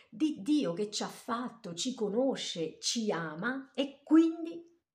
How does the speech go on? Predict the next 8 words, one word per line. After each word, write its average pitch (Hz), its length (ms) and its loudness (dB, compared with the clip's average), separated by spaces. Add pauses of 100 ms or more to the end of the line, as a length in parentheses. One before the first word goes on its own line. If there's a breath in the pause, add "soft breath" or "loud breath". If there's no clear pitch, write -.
ci 294 160 0
vuole 151 640 -4 (140)
liberi. 170 840 2 (960)
Ci 262 180 0
vuole 247 240 8
liberi, 240 320 6
cioè 240 280 0
capaci 294 640 -2